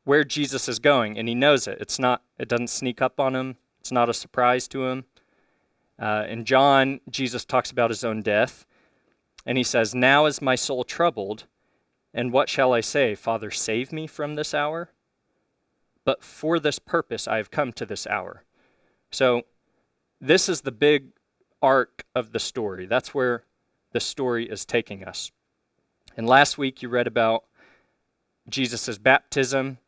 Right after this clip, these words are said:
and you have this Trinitarian moment with the Father, the Son, and the Spirit, and God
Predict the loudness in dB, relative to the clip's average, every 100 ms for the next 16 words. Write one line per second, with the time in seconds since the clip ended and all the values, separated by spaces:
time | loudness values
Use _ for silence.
0 | -8 -2 0 0 0 -4 -6 -4 -4 -2
1 | -2 0 -2 -2 -2 -2 -4 _ _ _
2 | _ _ -14 -10 -2 4 4 4 0 -2
3 | 0 2 2 0 -4 -6 -6 -2 0 0
4 | -4 -10 -10 -12 _ _ 0 2 4 2